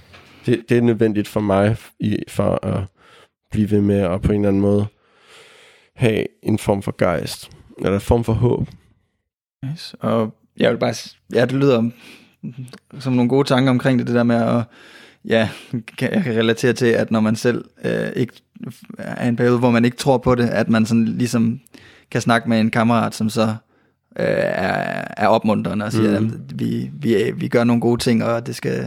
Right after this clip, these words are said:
Speaker 2: det
Speaker 1: Ja.
Speaker 2: skal nok gå og sådan noget.
Speaker 1: Noget
Speaker 2: Øhm.
Speaker 1: andet mere sådan individuelt, som jeg føler er meningsfuldt for mig nogle gange, når man ligesom sidder lidt for sig selv, og ikke lige, øh, hvis man måske lige er lidt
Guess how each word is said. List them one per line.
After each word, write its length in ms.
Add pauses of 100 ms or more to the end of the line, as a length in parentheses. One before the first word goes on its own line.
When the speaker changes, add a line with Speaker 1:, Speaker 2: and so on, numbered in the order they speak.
(240)
Speaker 2:
det 60
Speaker 1:
Ja. 80
Speaker 2:
skal 120
nok 160
gå 160
og 80
sådan 120
noget. 160 (640)
Speaker 1:
Noget 160
Speaker 2:
Øhm. 100
Speaker 1:
andet 260
mere 200
sådan 200
individuelt, 600
som 120
jeg 120
føler 340 (160)
er 240
meningsfuldt 520
for 100
mig 220
nogle 220
gange, 200
når 80
man 200
ligesom 200
sidder 300
lidt 220 (500)
for 180
sig 160
selv, 320
og 120
ikke 120
lige, 240 (300)
øh, 100 (100)
hvis 240
man 140
måske 200
lige 120
er 40
lidt 140